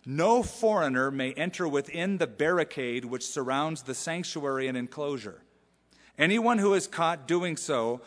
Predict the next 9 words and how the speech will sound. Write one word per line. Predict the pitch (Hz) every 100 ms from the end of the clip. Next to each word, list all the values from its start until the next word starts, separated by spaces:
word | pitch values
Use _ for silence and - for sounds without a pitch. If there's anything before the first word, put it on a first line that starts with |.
| - -
will | 127 120
have | 143 143
himself | 135 123 - 156 165 165
to | -
blame | 143 98 135 160 156 127 117 120 - - -
for | 135 123
his | 117 143 135 127
ensuing | 123 117 - - 180 135 110 117 123 - _ -
death." | 107 104 110 - -